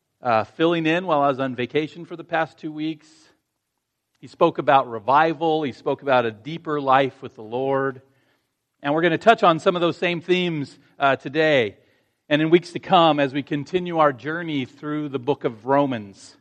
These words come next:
When we get to chapter six, we'll explore this concept of, of sanctification, uh, that Jim spoke about. But today,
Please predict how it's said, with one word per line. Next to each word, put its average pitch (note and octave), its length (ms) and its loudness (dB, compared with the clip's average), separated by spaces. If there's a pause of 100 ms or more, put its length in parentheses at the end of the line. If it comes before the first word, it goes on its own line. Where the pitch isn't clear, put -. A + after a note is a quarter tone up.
(800)
When D3+ 100 -4
we D3+ 60 0
get E3+ 140 4
to D3 60 -16
chapter E3 380 2
six, - 400 0
we'll D3+ 100 -6
explore F3+ 640 2 (220)
this D#3 160 -6
concept F3+ 680 0
of, B2+ 140 -6 (220)
of D3 180 0
sanctification, F3 1200 -2 (480)
uh, C3 140 0
that B2+ 140 -2
Jim C3+ 260 -4
spoke C#3 320 -2
about. B2+ 380 2
But C3+ 100 -8
today, C#3+ 720 0